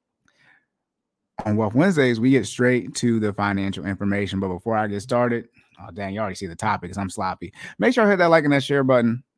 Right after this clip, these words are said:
And make sure y'all subscribe. Please help out the YouTube algorithm. On the podcast platforms, please leave them rating reviews. All right, if you have any questions, concerns, you can reach me at silent underscore Corey. And you can reach Jordan at Stop Stalling J. That's Twitter, Instagram, and TikTok.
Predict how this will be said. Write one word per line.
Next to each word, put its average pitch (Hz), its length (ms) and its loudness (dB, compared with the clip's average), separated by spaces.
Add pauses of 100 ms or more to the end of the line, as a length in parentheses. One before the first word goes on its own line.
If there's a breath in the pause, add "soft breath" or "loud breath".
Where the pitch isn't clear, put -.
And 147 80 -4
make 190 80 0
sure 180 120 0
y'all 143 80 4
subscribe. 110 480 0
Please 208 180 -2
help 135 160 0
out 110 80 0
the 95 80 -8
YouTube 98 320 -6
algorithm. 85 480 -8
On 98 60 -8
the - 80 -8
podcast 151 480 -4
platforms, 131 720 -2
please 220 220 -4
leave 139 100 2
them 110 180 0
rating 110 280 -2
reviews. 98 640 -4
All 113 80 -4
right, 123 100 -2
if 139 60 -6
you 151 80 -4
have 135 80 0
any 127 300 -2 (320)
questions, 143 400 2
concerns, 131 420 0
you 127 60 -4
can 127 100 -2
reach 117 180 -2
me 127 120 0
at 110 80 -4
silent 120 340 0
underscore 104 360 -6
Corey. 135 360 -2 (220 soft breath)
And 117 100 -4
you 127 60 -2
can 123 100 0
reach 107 160 -4
Jordan 107 320 -2
at 92 140 -6
Stop 110 360 -4
Stalling 101 440 -4
J. 95 240 -6
That's 101 160 -8
Twitter, 107 280 -6
Instagram, 95 560 -8
and 85 120 -16
TikTok. 139 520 0